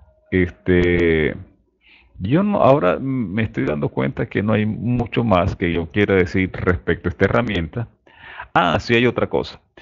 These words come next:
Ustedes, si recuerdan, este, yo había hecho este agujero a partir de este croquis. Y este croquis tenía tres,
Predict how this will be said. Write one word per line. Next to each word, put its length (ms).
Ustedes, 420
si 180
recuerdan, 920
este, 1000
yo 360
había 340
hecho 420
este 300
agujero 640
a 200
partir 640
de 160
este 260
croquis. 500
Y 140
este 280
croquis 680
tenía 600
tres, 920